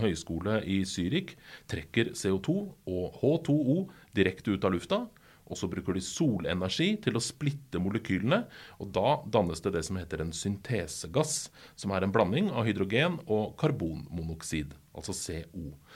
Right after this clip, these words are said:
Og denne syntesegassen lages så om til parafin, eller til metanol, eller andre, andre sånne hydrokarboner. Og i dette tilfellet er det parafin da, eh, som er mest aktuelt, for parafin, det kan nemlig brukes som drivstoff i fly.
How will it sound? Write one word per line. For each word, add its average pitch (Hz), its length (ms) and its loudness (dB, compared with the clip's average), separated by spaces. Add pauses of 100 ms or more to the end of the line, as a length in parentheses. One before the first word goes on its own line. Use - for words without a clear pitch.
(280)
Og - 80 2
denne 123 240 8
syntesegassen 160 840 2 (420)
lages 98 320 6
så 170 140 0 (100)
om 101 160 4
til 98 140 0
parafin, 156 480 0 (640)
eller 85 180 -2
til 117 140 2
metanol, 151 480 4
eller 123 160 6
andre, 101 300 2 (200)
andre 98 300 2
sånne 92 240 0
hydrokarboner. 92 920 0 (580)
Og - 80 2
i - 20 4
dette 104 220 2
tilfellet 101 320 0
er 92 80 0
det 87 80 -4
parafin 117 420 0
da, 202 120 4 (420)
eh, 110 180 4
som 117 140 0
er 107 80 2
mest 101 160 0
aktuelt, 131 400 0
for - 100 -6
parafin, 131 460 -2 (160)
det 80 160 -6
kan 117 160 0
nemlig 92 240 0
brukes 92 420 -6 (140)
som 90 180 -6
drivstoff 82 460 -8 (160)
i 147 80 -2
fly. 202 160 0